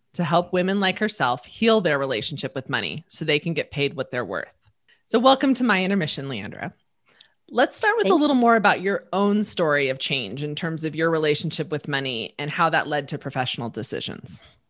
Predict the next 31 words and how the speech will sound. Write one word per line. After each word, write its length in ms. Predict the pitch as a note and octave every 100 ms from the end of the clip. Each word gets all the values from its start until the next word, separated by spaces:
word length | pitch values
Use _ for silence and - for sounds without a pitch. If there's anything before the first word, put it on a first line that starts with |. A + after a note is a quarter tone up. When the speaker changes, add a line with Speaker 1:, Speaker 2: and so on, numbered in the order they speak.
| _ _ _ -
Speaker 2:
Yeah. 460 | F#3+ G#3+ A3 -
So 580 | - A3 G#3 G3+ G3 -
like 220 | G#3+ A3
you 80 | A#3+
said 240 | A#3 A3 F#3+
in 120 | G3
my 260 | F3+ F3+
introduction, 720 | - G3 G3 F#3 G#3 - D#3+
I 100 | -
had 320 | E3 F3+ F3+ F3+
that 180 | E3
moment. 420 | F3 F#3 E3 C#3+ -
And 420 | F3 E3 E3 D#3
what 240 | E3+ F#3 G3
actually 480 | F#3+ - G#3+ F#3+ F3
was 180 | E3+
happening 540 | - - F3+ F#3 D#3+ D#3+
is 140 | E3
that 120 | E3+
I 80 | E3
was 180 | E3+ E3+
walking 680 | E3+ F#3+ B3 B3+ F3 F3 F3+
through 440 | F#3 F3+ F3 E3+
the 320 | E3 E3+ D#3+ E3
student 360 | - F#3 E3
parking 320 | - F3 F3
lot 220 | D#3+ C#3 -
at 120 | D3
Colorado 400 | - E3 D#3 C#3+
State 300 | - E3+ D#3
University, 760 | E3 D#3 E3 E3 - - A2+